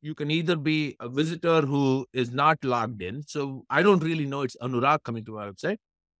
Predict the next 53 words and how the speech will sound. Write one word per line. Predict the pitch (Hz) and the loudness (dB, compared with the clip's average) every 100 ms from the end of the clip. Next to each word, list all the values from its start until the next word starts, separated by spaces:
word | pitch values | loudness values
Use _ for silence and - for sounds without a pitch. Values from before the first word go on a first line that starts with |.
| - | -2
or | 247 | 4
I | 247 | 6
might | 226 269 254 - | 8 6 6 0
be, | 139 | -2
you | 131 151 | 0 0
might | 160 160 151 | 2 0 0
be | 170 165 | 0 0
in | 156 | 2
a | 151 | 0
logged | 156 160 170 | 0 0 2
in | 180 | 2
and | 156 | 2
I | |
know | 147 208 | 2 2
it | 190 | 4
is | 175 | 4
Anurag | 143 135 127 | 2 0 0
coming | 127 127 117 | -2 -10 -8
to | |
my | 113 | -8
website. | 101 95 - 76 82 _ _ _ _ _ _ _ _ _ - | -8 -10 -14 -18 -20 _ _ _ _ _ _ _ _ _ -14
How | - 226 | 4 6
do | 277 262 | 8 8
I | 233 | 6
then | 160 190 185 170 165 - | 6 4 4 2 -2 -2
provide | 175 185 190 180 - _ - | 2 4 4 4 -2 _ -4
the, | 147 143 139 - | 4 4 4 0
you | 151 185 240 196 135 - | 0 4 6 4 2 -2
a | 135 | -12
path, | - 170 175 127 - _ _ 143 | 0 2 2 0 -12 _ _ -2
right? | 160 165 | -2 0
And | 165 156 139 - - | -2 -2 -2 -8 -2
first | 220 226 | -2 0
of | |
all, | 208 180 165 | 2 2 2
try | 175 | 0
to | 170 156 | 0 -2
either | 165 | 0
infer | 147 156 165 196 | 0 -2 0 0
what | 160 160 | 2 2
you're | 170 | 2
trying | 127 135 123 | 0 -2 -2
to | |
do, | 113 180 _ _ _ _ _ _ _ _ | -2 -4 _ _ _ _ _ _ _ _
which | 151 151 | -8 -4
is | 160 123 | -4 -2
then | 139 214 | 4 6
I | 202 160 | 6 2
can | 165 | 0
be | 143 | -4
predictive | 127 143 165 185 185 175 | 0 2 2 2 2 4
and | 156 120 | 2 0
personalized, | 139 - 143 139 190 214 | -6 -6 -6 -4 -4 -8